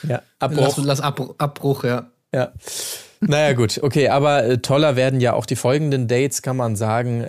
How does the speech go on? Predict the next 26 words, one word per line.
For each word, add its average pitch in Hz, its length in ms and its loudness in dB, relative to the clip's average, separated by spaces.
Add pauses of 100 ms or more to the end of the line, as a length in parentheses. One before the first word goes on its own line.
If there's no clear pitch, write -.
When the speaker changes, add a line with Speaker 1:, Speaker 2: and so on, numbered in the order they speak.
(100)
Speaker 1:
Die 139 180 0
Dream 117 480 2
Dates - 500 -4
stehen 110 400 -6
an 139 240 0
und 123 220 -2
den 117 200 -2
Anfang 170 580 -4
macht 120 500 -4
Nele. 110 960 0
Es - 400 -4
geht 185 320 0
darum, 165 520 2 (640)
ja, 185 220 4
ein 123 240 0
altes 170 360 2
Präsidentenhaus 202 1200 0
anzuschauen. 214 840 -4
Äh, 131 640 2 (160)
Speaker 2:
In 143 120 4
dem - 120 4
Speaker 1:
ja. 139 60 2
Speaker 2:
Frida 135 280 0
Kahlo 131 320 0
gewohnt 143 280 2
hat. 175 200 -2